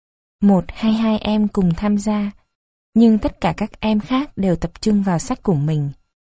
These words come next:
Quyển của Toto Chan hình như là chuyện dân gian, chuyện kể về một cô gái, con nhà giàu, không sao lấy được chồng vì lúc nào cô cũng đánh chung tiện.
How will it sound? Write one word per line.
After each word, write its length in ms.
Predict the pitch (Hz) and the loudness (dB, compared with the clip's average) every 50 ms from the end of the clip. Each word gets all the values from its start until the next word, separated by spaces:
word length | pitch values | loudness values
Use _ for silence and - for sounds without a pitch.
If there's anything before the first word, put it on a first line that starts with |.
| _ _ _ _ _ _ _ _ _ - | _ _ _ _ _ _ _ _ _ 2
Quyển 240 | 214 196 165 151 156 | 2 4 4 2 0
của 160 | - - 143 | -4 -6 -6
Toto 400 | - 220 247 - - - 226 214 | -4 -4 -4 -4 -4 -4 -4 -4
Chan 420 | - - 226 220 214 208 202 202 202 | -4 -2 -2 0 0 0 0 0 0
hình 220 | - 202 180 165 170 | 0 0 2 2 4
như 180 | 185 208 214 | 4 4 4
là 140 | 202 196 175 | 4 2 0
chuyện 300 | 165 - - 185 180 - - | -2 -4 -4 -4 -4 -4 -2
dân 260 | 175 208 214 214 214 | 0 2 2 2 2
gian, 360 | 214 226 220 214 214 208 202 - - _ _ _ _ _ _ _ _ _ _ | 0 0 0 0 0 0 -2 -4 -8 _ _ _ _ _ _ _ _ _ _
chuyện 200 | - - 190 - - - | -2 -2 -2 -2 -2 -2
kể 180 | - 190 170 147 | 0 0 0 0
về 160 | - 165 165 | 0 0 2
một 280 | 165 165 165 - - | 2 2 0 -2 -6
cô 180 | - 220 214 214 | -4 -2 -2 0
gái, 420 | 202 214 202 190 190 196 226 269 - _ _ _ _ | 0 0 0 0 0 0 -2 -4 -6 _ _ _ _
con 240 | - 226 226 220 214 | -2 0 2 2 2
nhà 180 | 208 190 175 | 2 2 0
giàu, 420 | 160 165 180 175 175 175 165 160 - - _ _ _ _ _ | 0 0 -2 0 0 0 -2 -4 -6 -10 _ _ _ _ _
không 200 | - - 254 254 | -4 -2 0 0
sao 260 | 247 - 240 240 233 | 0 0 0 0 2
lấy 140 | 226 220 233 | 2 2 2
được 240 | 254 254 - - - | 2 0 -2 -2 -2
chồng 360 | - 190 185 170 165 156 156 160 | 0 2 2 2 0 0 -2 -2
vì 120 | 175 170 160 | -2 -2 0
lúc 200 | 180 240 - 247 | 0 -2 -2 0
nào 240 | 226 202 175 170 - | 0 0 0 -4 -2
cô 100 | - 214 | -4 -4
cũng 240 | 208 - - - 214 | -4 -4 -6 -4 0
đánh 240 | 208 196 190 214 233 | 2 4 4 2 2
chung 220 | - 254 240 233 | 0 0 0 0
tiện. 300 | 208 - 208 165 - - | 2 2 0 0 0 -4